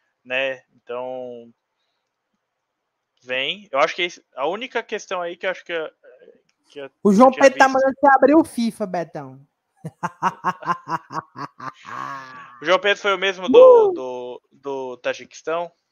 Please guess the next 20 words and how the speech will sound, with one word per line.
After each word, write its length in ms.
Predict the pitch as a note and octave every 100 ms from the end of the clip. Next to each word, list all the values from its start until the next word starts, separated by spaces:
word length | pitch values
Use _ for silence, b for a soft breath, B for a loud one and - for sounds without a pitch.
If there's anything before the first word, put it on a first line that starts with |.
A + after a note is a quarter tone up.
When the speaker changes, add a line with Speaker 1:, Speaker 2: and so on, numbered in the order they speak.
| _ _ _
Speaker 1:
Porque 160 | - -
eu 60 | G4+
não 40 |
tô 60 | G#4
com 60 |
Speaker 2:
Uh, 100 | G#4+
Speaker 1:
o 40 | F#4
chat 80 | D4+
Speaker 2:
Júnior 200 | D#4+ D#4
Mo-, 80 |
Speaker 1:
aberto. 140 | E4+ F4+
Speaker 2:
o 120 | D4+
Júnior 260 | E4+ E4 D#4
Moraes, 580 | D4 C4 B3 A#3 -
o 120 | - C4+
Júnior 240 | D4 C#4
Moraes 380 | A3+ G3+ C#4 C4+
é, 540 | A#3+ F#3+ D#3+ C#3 D3+
é 60 | D3+
ucraniano? 760 | - F3 D#3+ C3 A3 G#4 C#3+